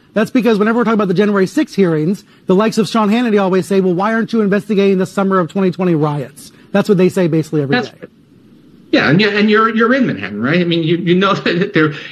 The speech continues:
Speaker 2: there, there is not a burned out shell. It just, this just never happened, but they're told
Speaker 1: No,
Speaker 2: that
Speaker 1: I
Speaker 2: it
Speaker 1: mean, my,
Speaker 2: did.
Speaker 1: look, my, there were windows shattered in my building, and it was awful, and we cleaned it up the next day, and that's what people do. Sorry,
Speaker 2: Yeah.
Speaker 1: I digress. Go ahead.
Speaker 2: Yeah,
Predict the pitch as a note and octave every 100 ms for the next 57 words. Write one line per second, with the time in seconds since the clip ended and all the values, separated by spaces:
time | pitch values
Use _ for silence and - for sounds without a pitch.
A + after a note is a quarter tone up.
0 | - D3+ E3+ E3+ - D#3 - E3 D#3+ F3+
1 | G3 D3+ E3+ D#3+ C#3+ D3 G#3 - - G#2+
2 | C3+ - - D3+ C#3 - C#3+ - C#3+ C3+
3 | C#3 C#3 F3+ E3 C3+ A#2+ B2 B2 B2 -
4 | C3+ C#3+ G#3+ B3 C4 A#3+ - D4 - G#3
5 | A#3+ G#3+ C4 C4 B3 A#3+ B3 - G#3+ A3
6 | A3+ A#3 A3 E3+ F3 G#3+ C#4 A3+ G#3+ G3+
7 | F3+ E3+ - A#3 C4+ - - G#3+ A3 -
8 | A#3 A3+ G#3+ G#3 G#3 G3+ - A#3 D3+ A#2+
9 | _ _ F3+ F#3 F#3+ G3 G3+ E3 E3 C#3
10 | - F3+ - - E3 E3 D3 C#3+ - D3
11 | C#3 - - - - - - -